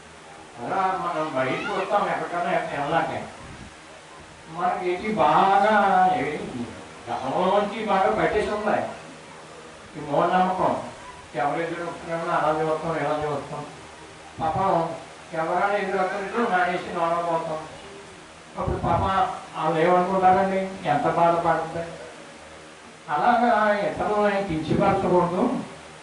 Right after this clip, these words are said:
నా మెహర్ బాబాయ్ ఆ రూపంలో ఎదురొస్తున్నారు అనేటటువంటి భావన కలిగి మనం ఉండాలి. అసలు ఎదురు అనేటటువంటిదే నీలోంచి పోవాలటండి. అసలు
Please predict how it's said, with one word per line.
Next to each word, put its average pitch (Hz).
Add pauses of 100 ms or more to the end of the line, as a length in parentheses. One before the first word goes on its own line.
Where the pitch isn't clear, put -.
(480)
నా 135
మెహర్ 180
బాబాయ్ 202
ఆ 226
రూపంలో 190
ఎదురొస్తున్నారు 170 (920)
అనేటటువంటి 180
భావన 175
కలిగి 160 (440)
మనం 143
ఉండాలి. 123
అసలు - (720)
ఎదురు 180
అనేటటువంటిదే 220
నీలోంచి 220
పోవాలటండి. -
అసలు -